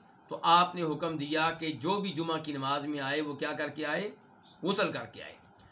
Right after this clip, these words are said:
تو عبداللہ ابن عباس کے موقف کا مفہوم یہ ہے کہ اب جب کہ حالات بہتر ہو گئے، مسجد کھلی ہو گئی،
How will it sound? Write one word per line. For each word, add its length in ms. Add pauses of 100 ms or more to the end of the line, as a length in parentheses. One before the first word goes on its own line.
(260)
تو 40
عبداللہ 400
ابن 180
عباس 680 (100)
کے 180 (280)
موقف 540
کا 440
مفہوم 440
یہ 180
ہے 220 (460)
کہ 100
اب 200
جب 200
کہ 80
حالات 420
بہتر 300
ہو 220
گئے، 280
مسجد 440
کھلی 280
ہو 220
گئی، 280